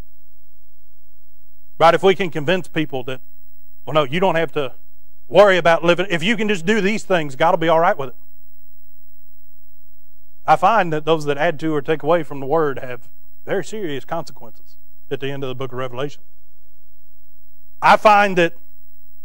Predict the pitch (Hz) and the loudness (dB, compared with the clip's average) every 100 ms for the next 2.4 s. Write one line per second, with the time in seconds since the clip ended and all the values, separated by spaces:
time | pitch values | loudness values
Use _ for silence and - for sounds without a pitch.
0 | - - - - - - - 175 151 - | -4 -6 -6 -4 -4 -4 2 2 4 6
1 | 208 202 190 165 214 208 175 170 196 - | 6 8 6 4 2 4 4 6 4 4
2 | 185 196 226 240 | 6 10 10 8